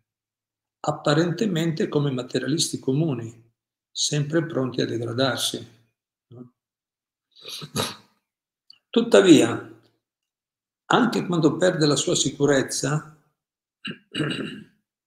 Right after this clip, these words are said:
e qui in inglese di nuovo dice, anche lui, anche quando cade dal-, dalla sua posizione, dai suoi punti sicuri spirituali,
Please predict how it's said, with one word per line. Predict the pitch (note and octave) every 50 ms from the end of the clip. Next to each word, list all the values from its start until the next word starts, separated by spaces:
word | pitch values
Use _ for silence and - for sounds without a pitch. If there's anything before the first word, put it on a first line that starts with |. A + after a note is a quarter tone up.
| _ _ _ _ _ _ _ _ _ _ _ _ _ _ -
e | B2+ B2 B2
qui | - C#3+
in | C#3
inglese | C3 B2+ C#3+ C#3 B2+ C3 B2+
di |
nuovo | C3 C3+ C3+ C3 B2+
dice, | C3 C3 C3+ C3+
anche | C3+ B2+ - D3
lui, | D3 D#3+ D3
anche | B2 C#3 D3 D3 D3+ C#3 - -
quando | D#3 D#3+ D#3 D3+ C#3+ C3
cade | - - D#3+ F3 D#3+ C#3 - B2+ A#2+ A#2 A2+
dal-, | - C3 A#2+ A2 G#2+
dalla | - B2+ A#2+ B2
sua | - - - B2+ -
posizione, | - B2 A#2 - - - - C3+ C3 B2 A#2 A#2 A#2
dai | A2 A#2 B2+ -
suoi | - - A#2 A#2+
punti | - C3+ C3 B2+ - -
sicuri | - - B2 - - C3+ B2 A#2 A2
spirituali, | - - - A#2+ B2 A2+ - - A#2+ A#2 A2+ A2+ B2 D3 - -